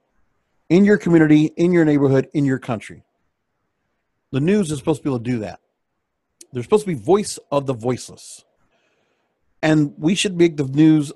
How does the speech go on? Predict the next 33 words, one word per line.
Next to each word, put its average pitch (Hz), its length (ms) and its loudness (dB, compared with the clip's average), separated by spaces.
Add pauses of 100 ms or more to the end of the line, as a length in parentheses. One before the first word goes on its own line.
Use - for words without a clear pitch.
available 139 420 0
to 147 180 -10
everybody 151 300 -2
that 127 160 -6
should - 80 -20
be 127 60 -6
able 117 100 -4
to 113 40 -6
hear 120 140 -6
it. - 100 -12 (160)
But 131 120 -6
it 185 60 0
doesn't 208 120 -4
mean 214 120 -2
you 202 80 -2
need 190 60 -4
to 175 80 -2
have 160 140 -2
it 160 160 -6
on 139 220 -4
for, 131 180 -10
like, 127 260 -4 (180)
you 143 80 -6
know, 120 160 -2
an 123 80 -4
hour 143 260 -2
long 131 220 -4
every 123 140 -4
day. 123 160 -4 (220)
No, 254 240 -4 (720)
two, 226 160 -10
three 220 180 -8
minutes. 170 460 -6